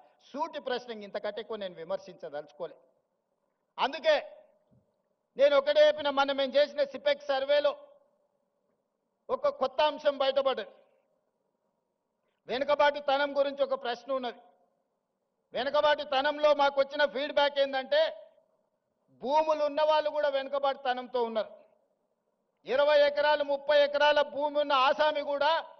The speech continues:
వెనుకబాటుతనంతో బాధపడుతున్నాడు. నేను అడిగిన,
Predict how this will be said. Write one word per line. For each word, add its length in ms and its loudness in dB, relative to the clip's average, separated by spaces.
వెనుకబాటుతనంతో 1400 0
బాధపడుతున్నాడు. 960 0
నేను 240 2
అడిగిన, 420 0